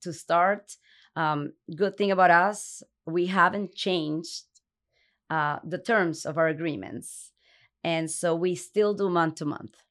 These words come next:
which is great for people that are starting up and you don't know and you don't want that commitment.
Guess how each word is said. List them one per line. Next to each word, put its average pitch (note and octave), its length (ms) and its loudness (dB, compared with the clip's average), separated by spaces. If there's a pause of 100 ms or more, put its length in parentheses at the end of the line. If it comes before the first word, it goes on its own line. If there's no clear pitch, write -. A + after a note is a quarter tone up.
(680)
which F3+ 320 -4
is F3 360 -8
great F3 680 -2 (440)
for F3 300 2
people E3+ 300 -6
that E3+ 100 2
are D#3+ 60 0
starting E3 420 0
up E3+ 240 2
and E3 160 -4
you E3+ 80 -2
don't E3 420 -2
know E3 220 2
and D#3+ 140 -2
you D#3+ 80 0
don't E3+ 320 0
want D#3+ 240 2
that D3+ 180 -2
commitment. - 720 -4